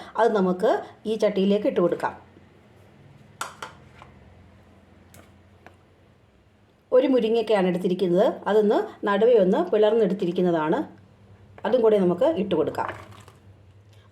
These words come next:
മാങ്ങ പുളിയുള്ളത് തന്നെ എടുക്കാനായിട്ട് ശ്രദ്ധിക്കണം, കാരണം നമ്മൾ ഇതിലേക്ക് മറ്റ് പുളിയൊന്നും ചേർക്കുന്നില്ല, കുടംപുളിയോ ഒന്നും നമ്മൾ ചേർക്കുന്നില്ല. ഈ മാങ്ങയുടെ പുളിയിൽ തന്നെയാണ് ഈ കറി തയ്യാറാക്കുന്നത്, അതുകൊണ്ട് നല്ല പുളിയുള്ള മാങ്ങ തന്നെ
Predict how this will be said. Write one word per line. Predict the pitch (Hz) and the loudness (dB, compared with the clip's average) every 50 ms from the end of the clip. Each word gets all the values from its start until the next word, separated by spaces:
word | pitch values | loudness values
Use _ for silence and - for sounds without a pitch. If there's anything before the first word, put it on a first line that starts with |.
| - | -4
മാങ്ങ | 247 254 269 277 302 339 359 349 294 | -2 -2 0 2 2 2 2 2 2
പുളിയുള്ളത് | 254 254 262 302 285 262 240 233 220 | 2 2 4 4 4 4 4 4 2
തന്നെ | 226 214 220 220 208 | 2 2 2 2 2
എടുക്കാനായിട്ട് | 190 180 196 196 196 202 196 220 202 | 2 0 0 0 0 0 -2 -2 -2
ശ്രദ്ധിക്കണം, | 202 185 175 180 180 190 185 202 202 208 | -2 0 0 0 0 0 0 0 0 0
കാരണം | 202 208 208 220 214 214 | 0 0 2 2 2 2
നമ്മൾ | 208 214 208 190 | 2 2 2 2
ഇതിലേക്ക് | 196 196 214 208 202 - 208 208 208 208 - - - - - 202 | 2 2 2 2 2 2 2 2 2 2 0 -8 -14 -6 -4 -2
മറ്റ് | 196 196 196 247 240 | -2 0 0 0 0
പുളിയൊന്നും | - 202 202 208 208 202 202 190 196 | 2 2 2 4 4 4 2 2 2
ചേർക്കുന്നില്ല, | 196 175 175 180 185 180 175 170 170 170 - | 2 2 2 2 0 0 2 2 0 2 2
കുടംപുളിയോ | 180 180 185 180 185 185 190 202 190 180 185 | 2 2 2 2 2 2 2 2 4 4 4
ഒന്നും | 202 220 226 214 | 2 2 2 2
നമ്മൾ | 190 185 180 180 180 | 2 2 2 2 2
ചേർക്കുന്നില്ല. | 175 170 180 180 196 175 165 151 143 156 202 285 - - - - - 220 | 0 0 0 0 0 0 2 2 0 0 -2 -2 -4 -8 -14 -12 -6 -2
ഈ | 226 240 233 | -2 0 2
മാങ്ങയുടെ | 214 202 208 220 233 247 240 254 254 240 | 2 2 2 2 2 2 2 2 0 0
പുളിയിൽ | 220 196 196 202 208 196 185 | 2 2 2 2 2 0 0
തന്നെയാണ് | 175 180 185 175 165 165 180 175 180 | 0 2 2 2 0 0 0 0 0
ഈ | 180 185 | 0 0
കറി | 170 170 180 180 | 0 0 0 0
തയ്യാറാക്കുന്നത്, | 185 170 170 165 165 165 160 160 160 165 151 147 147 151 196 302 339 - - - - - - | 0 0 2 0 0 0 0 -2 -2 -2 -2 0 2 2 2 2 0 -2 -8 -16 -12 -6 -2
അതുകൊണ്ട് | 202 208 208 202 247 233 220 | 0 0 0 0 0 0 0
നല്ല | 208 208 254 269 262 - | 0 0 0 0 0 0
പുളിയുള്ള | 220 220 262 262 202 190 185 185 | 0 0 2 2 0 2 0 0
മാങ്ങ | 175 175 180 185 185 180 | 0 0 0 0 0 0
തന്നെ | 170 180 214 | 0 2 0